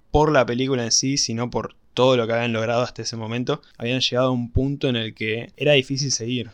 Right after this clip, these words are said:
O sea, era difícil seguir a ese nivel. Y yo creo que, eh, este año, este primer año después de, de Endgame, porque tuvimos el año de la pandemia,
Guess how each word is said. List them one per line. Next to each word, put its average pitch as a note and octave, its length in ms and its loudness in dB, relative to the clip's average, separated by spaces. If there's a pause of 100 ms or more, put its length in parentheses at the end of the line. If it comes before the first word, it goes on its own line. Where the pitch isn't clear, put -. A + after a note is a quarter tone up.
(140)
O - 100 -16
sea, A#2+ 160 -2
era C3 100 4
difícil B2+ 380 -2
seguir B2 280 -2
a B2 40 2
ese A2 240 -6
nivel. A#2 420 -4 (180)
Y A#2+ 120 -6
yo C3 300 0
creo C#3+ 340 0
que, B2+ 340 -6 (300)
eh, A#2 360 -8
este - 320 -2
año, C3+ 500 2
este A#2 200 -10
primer A#2+ 240 -2
año B2 220 2
después A2+ 320 -8
de, A2+ 340 -10
de A#2+ 220 0
Endgame, B2+ 280 0
porque A#2 440 -8
tuvimos A2+ 360 -8
el A2+ 120 -8
año A#2 180 -6
de G#2+ 60 -6
la G#2+ 100 -6
pandemia, A#2 480 -6